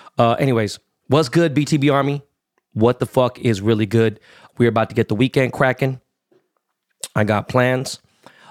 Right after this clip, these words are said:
Uh, the kids are off school tomorrow. So, uh, we're gonna take off. But you know what? Ryder has found his sport. Ryder's sensei,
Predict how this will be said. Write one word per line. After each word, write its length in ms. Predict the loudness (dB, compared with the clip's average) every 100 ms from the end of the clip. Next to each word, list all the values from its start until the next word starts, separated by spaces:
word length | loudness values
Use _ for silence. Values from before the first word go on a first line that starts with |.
| -4
Uh, 200 | -4 -4
the 80 | -6
kids 260 | -2 0
are 100 | 2
off 160 | 0 -2
school 380 | -4 -2 0 0
tomorrow. 680 | 0 0 2 0 -2 -4 -10 _ _ _ _ _ _
So, 420 | -10 -2 2 4 4
uh, 280 | 0 -2
we're 120 | -2 0
gonna 160 | -2
take 280 | 0 0 0
off. 260 | 0 -2 -4
But 140 | -2
you 80 | 0
know 120 | 2
what? 300 | 2 0 -4 _ _ _ _ _ _ _ _ -4
Ryder 480 | 0 0 0 -6 -10 _ _ _ _
has 280 | -4 -2 -2
found 340 | -2 -2 0 -2
his 140 | -6
sport. 380 | -4 -4 -4 -8 _ _ _ _ _ _ _ _ _ _ _ _ _ _ _ _ -4
Ryder's 560 | 0 2 2 0 -2
sensei, 720 | -4 0 0 0 -2 -6 -6